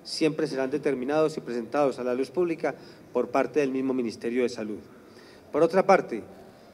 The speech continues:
los helicópteros de la policía no se encuentran en cincuenta por ciento habilitados.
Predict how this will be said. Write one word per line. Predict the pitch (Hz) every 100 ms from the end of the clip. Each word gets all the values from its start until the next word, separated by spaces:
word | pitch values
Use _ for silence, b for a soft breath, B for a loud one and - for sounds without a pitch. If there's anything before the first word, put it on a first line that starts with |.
| -
los | 135 123
helicópteros | 147 139 160 156 170 160
de |
la | 147 -
policía | 135 117 156 151 156 - - - - -
no | 123 151 160
se | 160
encuentran | 170 - 175 156 - 123 107 - -
en | 139
cincuenta | 120 123 - 143 143 151
por | 127 110
ciento | 156 139 - 147 143 - B B
habilitados. | 127 123 113 110 135 107 98